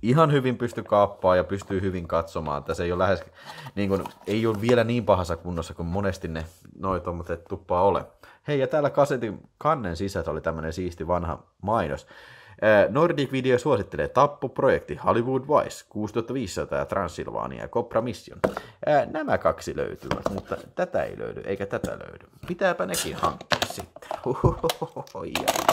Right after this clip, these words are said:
mahtavaa. Mutta siis niinku selvästi alkuperäisessä kotelo-, kotelossa tämä, tämä Ronssoni sitten oli.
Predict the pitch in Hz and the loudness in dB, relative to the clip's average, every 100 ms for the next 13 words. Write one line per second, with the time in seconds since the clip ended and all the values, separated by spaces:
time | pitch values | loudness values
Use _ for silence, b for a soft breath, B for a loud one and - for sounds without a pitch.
0 | - B B B B B - 104 107 101 | -2 B B B B B -4 4 8 8
1 | 92 - 67 65 64 92 123 127 135 139 | 6 2 -2 0 0 0 4 4 4 0
2 | 131 123 - - 160 160 135 - - 143 | 0 -2 -4 0 4 6 4 2 0 0
3 | 135 127 127 131 123 160 127 85 80 - | 2 2 0 -2 -4 -2 0 0 2 2
4 | 135 117 73 - - 85 82 - - _ | 4 2 2 -4 -6 -6 -2 -2 -4 _
5 | - - - - - 95 120 120 92 98 | -18 -18 -14 -14 -6 0 4 4 2 0
6 | 92 123 101 - 113 117 139 - 151 202 | 6 6 6 0 -2 -2 -4 -6 0 0
7 | - | 0